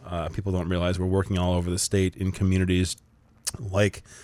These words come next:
Lewiston and Auburn, and we've got, uh, a monthly coffee at Eclairs and Pastries, um, coming up on the twenty-fifth at eight A M. And then we also do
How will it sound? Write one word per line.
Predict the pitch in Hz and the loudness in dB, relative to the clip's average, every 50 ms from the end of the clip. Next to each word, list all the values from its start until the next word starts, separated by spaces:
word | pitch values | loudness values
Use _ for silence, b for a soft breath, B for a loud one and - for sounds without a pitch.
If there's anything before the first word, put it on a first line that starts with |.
| B B B | B B B
Lewiston | B 104 104 101 - - 101 | B 4 4 4 4 4 2
and | 95 95 | 4 4
Auburn, | 90 90 90 87 104 117 117 | 4 4 4 4 4 4 4
and | 101 98 | 4 2
we've | 98 95 92 | 2 2 2
got, | 104 95 92 90 80 - | 2 2 2 2 0 -2
uh, | - 92 90 87 87 87 78 | -4 -4 -2 -2 -2 -2 0
a | 92 | 2
monthly | 98 110 120 110 - 117 | 4 4 4 4 4 0
coffee | - - 113 104 104 107 - - 104 101 87 | 0 2 4 4 4 2 2 0 0 0 0
at | 90 90 - 110 | 0 -2 -2 0
Eclairs | 110 110 - - - 107 101 101 98 101 95 87 | -2 -2 -2 0 0 2 2 2 2 2 0 0
and | 87 87 - | -2 -6 -4
Pastries, | - 123 127 123 - - 139 127 127 139 147 - - - B B B B B B B B B B B B B | -2 -2 -2 -2 0 0 2 2 2 2 0 -2 -4 -8 B B B B B B B B B B B B B
um, | B 98 95 92 92 90 90 90 90 90 90 87 90 - _ _ _ - | B 2 4 4 4 4 4 2 2 2 0 -2 -4 -8 _ _ _ -6
coming | - 113 107 104 101 | 0 2 2 4 4
up | 101 98 - - | 2 2 0 -2
on | 92 95 95 95 | -4 -2 -2 -2
the | 90 87 | -2 -4
twenty-fifth | - - - 110 107 107 101 92 92 92 98 - - - - - 107 127 156 - - - - - - - - | -6 -8 -4 -2 -2 0 0 -2 -2 -4 -6 -10 -16 -10 -4 -2 0 0 -2 -4 -10 -18 -20 -20 -18 -8 -4
at | 98 95 - | -4 -2 0
eight | 98 95 95 | 0 2 2
A | 95 92 92 90 | 2 2 2 2
M. | 90 90 95 117 156 165 - b b b b b b b b b | 2 2 0 0 -2 -4 -6 b b b b b b b b b
And | b - 95 98 | b 0 2 2
then | 101 101 98 | 4 4 4
we | 101 104 | 4 4
also | 117 139 156 - - 139 117 | 6 4 4 4 4 2 2
do | 101 107 110 110 110 110 110 107 | 4 4 4 4 6 6 4 2